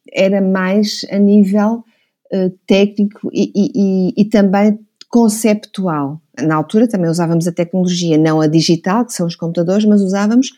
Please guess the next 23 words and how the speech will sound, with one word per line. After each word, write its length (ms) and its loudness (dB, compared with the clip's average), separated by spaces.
uma 200 2
série 280 0
de 100 -14
tecnologia, 880 0
de 120 0
equipamento, 920 0
hum, 1120 -2
que 80 2
nos 200 4
permitia 520 2
chegarmos 720 -4
a, 280 -10
a 40 -6
alguns, 600 -8
aos 140 -4
nossos 260 -6
objetivos. 640 -4
Por 80 0
isso, 220 0
talvez 540 4
existisse 840 2
maior 500 4
concentração, 960 -4